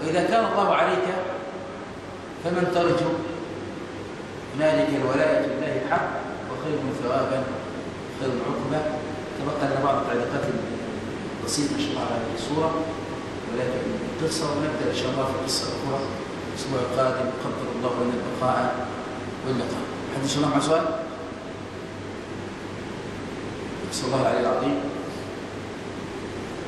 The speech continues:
ترى في ساعتنا هذه. اللهم أرنا الحق حقا وارزقنا اتباعه، وأرنا الباطل باطلا وارزقنا اجتنابه. اللهم قنا بقيود السلامة عن معصيتك.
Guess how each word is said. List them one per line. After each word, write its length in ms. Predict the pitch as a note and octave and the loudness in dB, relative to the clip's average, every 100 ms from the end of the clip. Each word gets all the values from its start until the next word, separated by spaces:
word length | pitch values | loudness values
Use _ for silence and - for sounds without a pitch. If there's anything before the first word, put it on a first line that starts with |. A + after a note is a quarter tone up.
| - - | -6 -2
ترى 220 | C#3 B2+ B2 | 2 2 2
في 60 | A#2+ | 2
ساعتنا 440 | - B2 A#2+ A#2 G#2+ | 2 2 2 0 4
هذه. 320 | C#3 C3+ B2 B2+ - - - - - - - - - - - - | 4 4 4 0 -2 -4 -6 -6 -6 -6 -8 -8 -8 -8 -8 -4
اللهم 280 | B2+ C3 A#2 | 2 2 4
أرنا 200 | A#2+ B2 A#2+ | 2 2 2
الحق 220 | - - - | 0 -2 0
حقا 200 | - - A#2 | 0 0 -2
وارزقنا 320 | - A#2+ D#3+ C3+ | -2 0 2 2
اتباعه، 640 | A#2+ C#3 C3+ - - - B2+ - - - - | 4 6 6 4 0 -2 -2 -4 -6 -6 -2
وأرنا 180 | B2+ B2 | -2 0
الباطل 300 | A2+ C3+ C3+ | 4 4 6
باطلا 500 | B2 B2 C3 C#3 B2 A#2+ | 2 4 4 4 0 0
وارزقنا 320 | A#2+ A#2 - B2+ | 0 -2 -2 -4
اجتنابه. 540 | - B2 C#3+ D#3 D#3 D#3 D3+ - G#2 - - | -2 2 6 8 6 4 2 -2 -4 -6 -6
اللهم 220 | C3 C#3 C3+ | -4 -2 0
قنا 280 | C#3 C3+ C3 A#2 | 0 0 0 0
بقيود 340 | - C#3 - | -2 0 0
السلامة 640 | - - C4 E4 - - - | 0 0 4 6 6 4 4
عن 200 | - - | 2 2
معصيتك. 460 | - - - - | 0 0 -2 -4